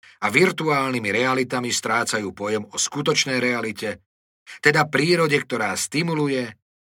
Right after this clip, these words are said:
rozvíja, cibrí zmysly. Myslím si, že odpojenie od nej značnou mierou prispieva k vzniku depresií a iných problémov, čo je veľmi smutné.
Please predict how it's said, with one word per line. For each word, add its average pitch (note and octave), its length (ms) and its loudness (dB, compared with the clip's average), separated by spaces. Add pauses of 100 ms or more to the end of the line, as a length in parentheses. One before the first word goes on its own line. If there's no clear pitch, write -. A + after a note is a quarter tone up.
rozvíja, A2+ 760 0 (560)
cibrí G#2+ 400 0
zmysly. F2 560 -8 (1300)
Myslím G#3 320 4
si, F#3+ 160 0
že B2+ 140 4
odpojenie C#3+ 560 2
od C3+ 160 -4
nej A#2+ 320 -2
značnou B2+ 420 -2
mierou A2+ 380 -4
prispieva B2 560 -2
k - 80 -10
vzniku F#2+ 240 -10
depresií B2+ 640 -2
a - 160 -6
iných C3 320 -2
problémov, A2 680 -4 (640)
čo A2 180 -2
je F2+ 60 0
veľmi F2 260 -4
smutné. F2 460 -10